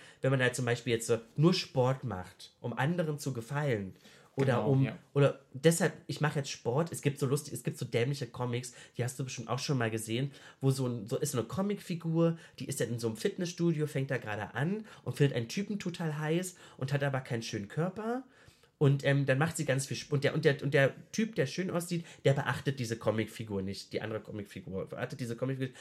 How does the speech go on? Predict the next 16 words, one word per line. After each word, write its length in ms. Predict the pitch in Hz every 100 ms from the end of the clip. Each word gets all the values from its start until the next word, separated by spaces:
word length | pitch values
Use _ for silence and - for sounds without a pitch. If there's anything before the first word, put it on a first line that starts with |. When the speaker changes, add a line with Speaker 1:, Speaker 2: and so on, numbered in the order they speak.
| -
Speaker 1:
die 40 | 139
Speaker 2:
Mhm. 40 |
Speaker 1:
halt 120 | 139
langweilig 420 | 131 143 147 143 -
aussieht 320 | 139 143 131
und 100 | 123
keinen 220 | 123 127
schönen 180 | - 120
Körper 300 | - 113 107
hat. 180 | 92 - - -
Dann 100 | 147
macht 140 | 226
er 80 | 180
ganz 180 | 143 127
viel 80 | -
Sport 440 | - 131 254 -